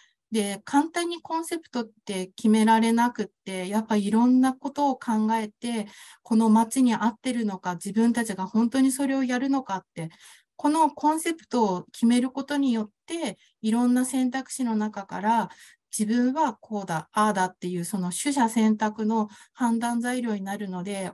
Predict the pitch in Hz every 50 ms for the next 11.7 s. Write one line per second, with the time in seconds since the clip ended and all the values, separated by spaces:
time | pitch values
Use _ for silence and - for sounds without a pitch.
0 | - - 190 208 220 233 254 254 240 247 262 254 - 269 240 247 226 214 202 208
1 | - 214 214 214 214 - 233 226 - 254 247 233 214 190 190 190 196 196 _ -
2 | 208 196 202 208 214 220 220 240 247 240 - 233 233 233 254 254 254 - - -
3 | 196 185 175 175 175 - - - - _ _ - - - - 220 208 208 208 202
4 | 202 214 220 233 240 240 _ _ - 202 185 190 196 214 208 202 196 185 175 170
5 | 165 - _ - 190 202 202 208 214 208 202 202 208 220 233 220 - 208 208 214
6 | 202 190 180 180 180 185 190 190 202 208 214 220 - - 190 170 - - _ _
7 | _ _ _ _ _ _ - - _ _ _ _ _ _ _ _ - 208 190 190
8 | 190 185 - - 185 185 190 220 226 240 247 247 - - 269 269 262 262 277 269
9 | 277 - - 285 269 240 214 208 208 202 196 185 165 165 _ _ _ _ _ -
10 | - - 214 196 208 220 240 269 269 262 254 220 - 240 214 208 208 202 196 190
11 | 180 180 175 175 180 175 175 175 - 233 233 240 262